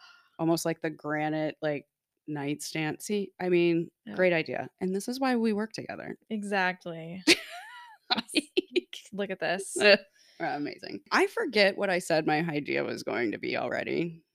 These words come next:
Speaker 2: Um, it was the router thing
Speaker 1: <laughs>
Speaker 2: where you're like, you needed to stop smoking, but then you realize you need to smoke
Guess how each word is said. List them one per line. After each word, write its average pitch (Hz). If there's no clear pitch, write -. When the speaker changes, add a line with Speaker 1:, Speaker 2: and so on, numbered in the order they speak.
Speaker 2:
Um, 208
it 220
was 220
the 208
router 185
thing 202
Speaker 1:
<laughs> -
Speaker 2:
where 214
you're 208
like, 190
you 208
needed 202
to 196
stop 175
smoking, 180
but 185
then 190
you 185
realize 180
you 175
need 180
to 190
smoke -